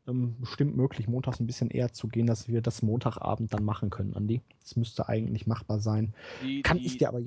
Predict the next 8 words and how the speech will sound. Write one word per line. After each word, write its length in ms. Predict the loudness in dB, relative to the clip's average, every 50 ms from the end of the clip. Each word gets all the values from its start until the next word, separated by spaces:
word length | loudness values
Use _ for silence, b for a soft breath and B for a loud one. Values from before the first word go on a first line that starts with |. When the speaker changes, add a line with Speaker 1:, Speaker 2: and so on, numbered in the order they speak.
| -6 _ _ _ _ _ -16
Speaker 2:
die 60 | -12
Pay-Per-View-Review, 1300 | -8 -6 -6 -4 -4 -6 -8 -8 -10 -12 -12 -12 -14 _ _ _ -18 -14 -10 -4 0 4 6 6 6
Speaker 1:
Die 60 | 4
Rev-, 180 | 4 2 0 0
Speaker 2:
oder? 100 | 2 4
Speaker 1:
ja, 60 | 6 6
ja, 200 | 8 6 4 2
klar. 320 | -2 -4 -6 -6 -6 -8